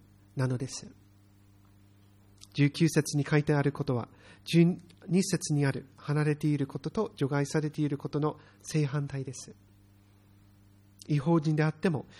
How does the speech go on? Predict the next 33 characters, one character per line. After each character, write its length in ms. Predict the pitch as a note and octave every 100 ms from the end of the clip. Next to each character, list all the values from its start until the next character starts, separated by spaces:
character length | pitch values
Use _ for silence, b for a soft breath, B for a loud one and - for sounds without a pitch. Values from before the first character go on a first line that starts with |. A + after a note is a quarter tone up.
| B B
キ 120 | -
リ 100 | G3
ス 100 | G3+
ト 80 | G#3
に 120 | G3
あ 60 | G#3
っ 40 |
て 260 | G3+ C3 - - - - -
ユ 160 | D3+
ダ 140 | D#3 D#3
ヤ 80 | D#3
人 180 | E3
の 120 | D#3+ D#3
ク 180 | -
リ 80 | D#3+
ス 100 | D#3
チ 80 | E3+
ャ 20 |
ン 40 | D#3+
と 120 | E3
共 220 | G3 F#3
に 160 | B2+ - b b b b b b -
神 300 | - E3 D#3+
の 260 | F3 G#3+ - -
家 160 | -
族 260 | C#3+ C#3+ -
に 200 | F#3 -
な 100 | C3+
っ 20 | B2
て 140 | C3+
い 100 | A#2+
ま 100 | B2
す。 220 | - -